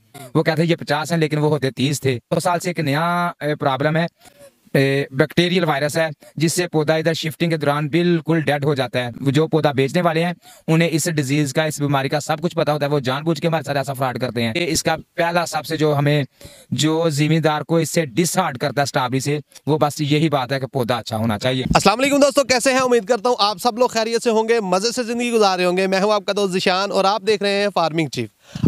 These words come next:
Speaker 2: आज स्पेशल वीडियो किसान दोस्तों के लिए है, उन दोस्तों के लिए जो फसलों से कमाई करना चाहते हैं। हमारे साथ एक भाई मौजूद हैं, मियाँ तनसीर साहब, तो इनसे मुलाकात करते हैं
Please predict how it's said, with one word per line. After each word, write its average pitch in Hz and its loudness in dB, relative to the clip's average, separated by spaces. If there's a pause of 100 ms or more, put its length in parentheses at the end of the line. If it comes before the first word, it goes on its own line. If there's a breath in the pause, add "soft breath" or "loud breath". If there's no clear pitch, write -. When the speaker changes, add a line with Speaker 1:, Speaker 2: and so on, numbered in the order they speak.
(120)
Speaker 2:
आज 240 0
स्पेशल 233 2
वीडियो 262 2
किसान 220 0
दोस्तों 262 2
के 247 -6
लिए 254 2
है, 233 0 (380 soft breath)
उन 262 4
दोस्तों 262 4
के 277 0
लिए 269 2
जो 240 4
फसलों 226 0
से 247 2
कमाई 208 2
करना 196 0
चाहते 175 -2
हैं। 131 -4
हमारे 165 0
साथ 247 0 (200)
एक 202 2
भाई 180 2
मौजूद 220 2
हैं, 220 0 (380)
मियाँ 226 4
तनसीर 214 2
साहब, 220 2
तो 233 0
इनसे 214 2
मुलाकात 208 2
करते 226 2
हैं 226 0